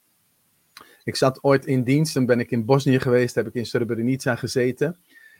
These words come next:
En zat ik vaak in de nachtdienst. En, ehm, ik heb me toch een hoop brieven geschreven. Aan mijn moeder, aan mijn zussen, aan mijn vrienden, mijn vriendin natuurlijk.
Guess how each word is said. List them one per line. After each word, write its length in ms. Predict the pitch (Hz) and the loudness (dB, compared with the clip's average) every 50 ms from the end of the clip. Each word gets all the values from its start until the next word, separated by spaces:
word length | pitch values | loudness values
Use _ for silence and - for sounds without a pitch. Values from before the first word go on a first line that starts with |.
| _ _ - | _ _ -6
En 420 | 127 123 120 120 123 127 123 107 | -2 -2 0 0 0 -2 -2 -2
zat 200 | - 139 131 - | -4 -4 -4 -6
ik 100 | 135 - | -8 -10
vaak 320 | - - 143 127 131 131 - | -4 -2 -2 -2 -2 -4 -4
in 140 | - 139 123 | -4 -2 -2
de 80 | 113 | -2
nachtdienst. 760 | 117 120 131 147 156 - - 131 117 98 95 - - - - _ _ _ _ _ _ _ _ _ _ _ _ _ | -2 0 0 0 -2 -2 -6 -8 -8 -8 -8 -12 -16 -18 -20 _ _ _ _ _ _ _ _ _ _ _ _ _
En, 420 | - 117 117 117 117 117 120 117 | -4 0 0 2 2 2 0 0
ehm, 480 | 117 117 117 117 117 117 117 120 117 117 - _ _ _ _ _ _ | 0 0 -2 -2 -2 -2 -2 -2 -4 -6 -10 _ _ _ _ _ _
ik 160 | - 131 117 - | -12 -10 -8 -8
heb 140 | 127 117 | -8 -6
me 160 | 113 113 107 104 | -6 -6 -6 -6
toch 200 | - 113 92 104 | -6 -8 -8 -6
een 100 | 104 98 | -6 -4
hoop 320 | 104 107 110 98 - 104 107 90 | -4 -4 -4 -6 -8 -12 -6 0
brieven 360 | 175 220 320 370 - - 156 | 4 6 6 6 4 2 0
geschreven. 720 | - 151 - - - 113 107 104 104 104 - 151 196 - _ _ _ _ _ _ - | -2 -2 -4 -4 -6 -4 -2 -2 -2 -2 -4 -6 -6 -6 _ _ _ _ _ _ -14
Aan 140 | 101 101 | -8 -6
mijn 120 | 113 127 131 | -4 -4 -2
moeder, 460 | 123 127 123 117 123 123 131 127 127 | 0 0 2 2 2 2 2 2 2
aan 100 | 113 117 | 0 0
mijn 120 | 127 135 | -2 -4
zussen, 380 | - - 123 120 - - 135 113 | -2 0 -2 -2 -2 -4 -4 -2
aan 100 | 131 123 | -2 0
mijn 140 | 135 139 131 | -2 -2 -2
vrienden, 480 | - - 127 123 127 120 120 127 127 | -2 -2 0 0 2 2 0 0 0
mijn 120 | 131 127 - | -2 -2 -4
vriendin 480 | - 135 135 135 123 135 139 135 131 | -4 -4 -4 -2 2 2 2 2 2
natuurlijk. 520 | 127 113 - - 135 127 123 127 - - | 0 -2 -2 -4 -4 -2 -2 -4 -6 -8